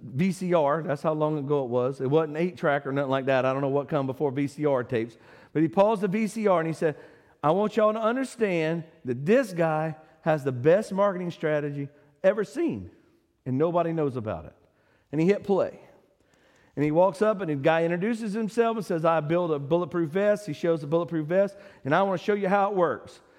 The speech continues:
And he walks over there about here to the other side of the podium, kneels down, thumb cocks a three fifty-seven, puts it in the middle of his chest, and pulls the trigger.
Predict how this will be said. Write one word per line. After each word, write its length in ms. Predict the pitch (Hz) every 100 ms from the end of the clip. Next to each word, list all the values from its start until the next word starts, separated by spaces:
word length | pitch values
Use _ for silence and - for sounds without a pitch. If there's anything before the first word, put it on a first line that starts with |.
| _
And 80 | -
he 60 | 143
walks 300 | 170 185 190
over 140 | 185
there 160 | 185 190
about 240 | 175 156
here 220 | 143 196
to 160 | 202 202
the 80 | 175
other 140 | 185
side 220 | 180 202
of 60 | 185
the 60 | 185
podium, 460 | 202 196 196 196 - -
kneels 380 | - 175 220 202
down, 340 | 170 185 180 165
thumb 260 | 185 196
cocks 320 | 175 185 180
a 80 | 165
three 160 | - 190
fifty-seven, 600 | 202 175 180 190 170 165
puts 240 | 180 180
it 20 | 170
in 60 |
the 60 | 156
middle 200 | 175 190
of 80 | 175
his 160 | 180
chest, 300 | - 175 165
and 100 | 156
pulls 200 | 175 170
the 40 | 143
trigger. 380 | 147 107 87